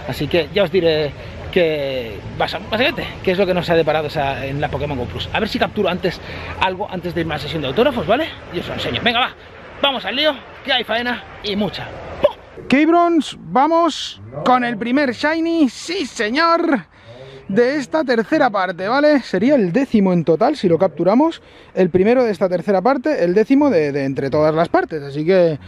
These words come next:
que llevamos un buen ritmo, ¿eh? Llevamos un buen ritmo. Uno, dos y tres. Perfecto. Capturado este Meditite shiny.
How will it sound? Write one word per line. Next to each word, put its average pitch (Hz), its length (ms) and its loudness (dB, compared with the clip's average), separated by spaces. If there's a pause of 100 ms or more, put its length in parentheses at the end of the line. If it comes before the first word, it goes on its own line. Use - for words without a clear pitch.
(320)
que 175 120 4
llevamos 233 300 4
un 294 100 4
buen 202 140 2
ritmo, 233 300 0
¿eh? 208 160 2
Llevamos 190 280 2
un 220 100 4
buen 180 140 2
ritmo. 269 420 4 (580)
Uno, 294 380 4 (840)
dos 294 760 -2 (460)
y 233 220 0
tres. 160 680 -2
Perfecto. 262 720 0 (480)
Capturado 277 540 0
este 233 240 2
Meditite 302 840 0
shiny. 285 720 0